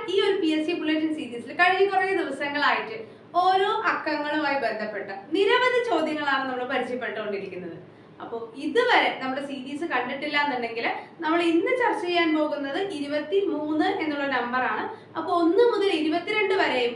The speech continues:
ഓരോ നമ്പേഴ്സുമായി ബന്ധപ്പെട്ട ഒരുപാട് ചോദ്യങ്ങളും അതിന് റിലേറ്റഡ് ഫാക്ട്സ് നമ്മൾ ചർച്ച ചെയ്തിട്ടുണ്ട്. അപ്പൊ ആ വീഡിയോസ് കൂടെ കാണാനായിട്ടൊന്ന് ശ്രമിക്കാം. ഓക്കെ, അപ്പൊ നമുക്ക് ഇന്നത്തെ ക്ലാസ്സിലോട്ട് കടക്കാം. അതിനു മുമ്പ് നമ്മുടെ ചാനൽ ആദ്യമായിട്ടാണ് നിങ്ങൾ കാണുന്നതെങ്കിൽ തീർച്ചയായും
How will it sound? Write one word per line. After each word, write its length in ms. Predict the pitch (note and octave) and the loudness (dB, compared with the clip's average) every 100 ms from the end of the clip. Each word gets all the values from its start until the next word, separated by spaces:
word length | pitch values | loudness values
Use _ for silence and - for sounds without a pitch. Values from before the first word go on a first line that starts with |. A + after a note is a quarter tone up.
| C#4+ | -2
ഓരോ 180 | D4 D#4+ F#4+ F#4+ | 0 2 2 2
നമ്പേഴ്സുമായി 600 | - C#4+ D4+ D4 D#4 D4 | 2 0 -2 -2 -2 -2
ബന്ധപ്പെട്ട 380 | C4 B3+ B3+ C4+ E4 | -4 -4 -6 -4 -4
ഒരുപാട് 440 | F#4 G#4 G4+ A#4+ B4 | -2 0 0 2 0
ചോദ്യങ്ങളും 480 | F#4+ - D#4+ D#4 D#4 | 0 0 0 0 -2
അതിന് 160 | D4 C#4 | -4 -6
റിലേറ്റഡ് 340 | C4+ B3 C4+ D#4 | -6 -6 -8 -6
ഫാക്ട്സ് 280 | D4+ C#4 D#4 | -6 -6 -8
നമ്മൾ 140 | C4+ C4 C4 | -8 -6 -6
ചർച്ച 200 | A#3 - | -6 -6
ചെയ്തിട്ടുണ്ട്. 420 | C#4 B3+ A#3+ B3+ - - - - | -6 -6 -6 -4 -6 -8 -16 -16
അപ്പൊ 140 | - D4 | 0 4
ആ 20 | G4 G#4+ | 4 6
വീഡിയോസ് 400 | E4 D#4+ D#4+ E4+ D4+ | 4 4 0 -2 -4
കൂടെ 140 | D4+ D4+ | -2 0
കാണാനായിട്ടൊന്ന് 680 | B3 B3+ B3+ B3 B3 B3+ B3+ | 2 4 4 2 -2 -6 -6
ശ്രമിക്കാം. 420 | B3 G3 F#3 - - - - - - | -8 -8 -10 -14 -16 -20 -20 -14 -6
ഓക്കെ, 180 | G4 F4 - - - | 0 0 -2 -10 -6
അപ്പൊ 100 | E4 | -2
നമുക്ക് 200 | D4+ D4 D4 | 0 -2 -4
ഇന്നത്തെ 220 | C#4 D#4+ | -4 -2
ക്ലാസ്സിലോട്ട് 440 | C4+ B3+ C#4+ D4 E4 C#4+ | 0 0 0 -2 0 0
കടക്കാം. 360 | A3+ - - - - - - - - - - - | 0 0 0 -2 -10 -20 -20 -20 -20 -20 -8 0
അതിനു 240 | D4 G4 G4 | 2 4 4
മുമ്പ് 180 | B3+ F4 - | 2 -2 -2
നമ്മുടെ 220 | C#4+ C#4+ D4 | -4 -4 -2
ചാനൽ 240 | C#4 C4 B3 | 0 2 2
ആദ്യമായിട്ടാണ് 560 | B3+ E4+ G4 A4 A4 F#4+ | 2 2 4 2 2 2
നിങ്ങൾ 140 | D#4 D4 C#4 | 2 0 2
കാണുന്നതെങ്കിൽ 420 | B3+ C4+ C4+ C4+ C4 | 0 0 -6 -6 -6
തീർച്ചയായും 540 | A#3+ - F#4 D#4+ D#4 | -10 -2 2 2 2